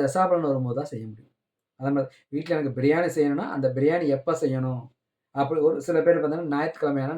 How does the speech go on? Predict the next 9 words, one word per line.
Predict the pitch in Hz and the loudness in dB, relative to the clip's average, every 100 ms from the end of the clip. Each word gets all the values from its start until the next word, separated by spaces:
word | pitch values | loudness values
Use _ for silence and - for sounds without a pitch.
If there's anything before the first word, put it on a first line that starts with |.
| 143 | -4
நான்வெஜ் | 139 131 127 | -2 -4 -6
எடுக்கிறாங்கன்னு | 127 127 131 | -6 -6 -8
வச்சுக்கோங்களேன். | 120 120 110 113 113 _ _ _ _ _ _ _ | -10 -18 -16 -16 -16 _ _ _ _ _ _ _
இப்ப | 170 165 | -2 0
ஞாயிற்றுக்கிழமையான | 185 196 196 185 170 214 170 | 0 0 -2 -2 0 0 0
நான்வெஜ் | 165 143 - | 0 -2 -4
அப்படின்னு | 139 165 180 | -4 0 0
ஒரு, | 160 156 | 0 2
ஒரு, | 170 | 0